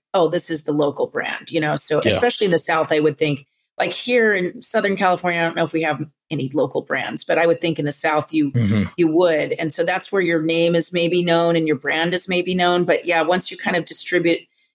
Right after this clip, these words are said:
Speaker 1: to the national, uh, I doubt that the national distribution is a big part of it, or maybe they white label or something for that, you know, that region of another national brand. I, I kinda wonder that too.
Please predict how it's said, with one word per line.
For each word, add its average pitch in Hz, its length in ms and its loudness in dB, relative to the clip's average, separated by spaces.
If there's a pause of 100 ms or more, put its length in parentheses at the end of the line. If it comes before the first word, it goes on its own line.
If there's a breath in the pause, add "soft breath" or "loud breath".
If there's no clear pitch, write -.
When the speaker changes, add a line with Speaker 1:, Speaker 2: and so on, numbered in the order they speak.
(100)
Speaker 1:
to 180 120 -2
the 165 100 -4
national, 170 720 0 (380 soft breath)
uh, 175 500 0
I 196 120 0
doubt 214 280 2
that 185 120 -2
the 190 80 0
national 170 400 0
distribution 156 520 -2
is 135 80 -2
a 147 60 0
big 139 240 0
part 139 420 -4
of 135 140 -2
it, 135 180 0
or 180 200 4
maybe 180 420 0
they 156 180 4
white 147 380 -2
label 147 340 0
or 143 120 0
something 147 480 -4
for 147 200 -2
that, 147 300 -2 (160)
you 160 100 -2
know, 147 140 -2
that 156 260 -2
region 147 300 2
of 139 100 0
another 139 300 0
national 156 480 0
brand. 190 400 0
I, - 220 -2
I 151 40 -6
kinda 147 260 0
wonder 143 300 0
that 139 360 -2
too. 143 400 0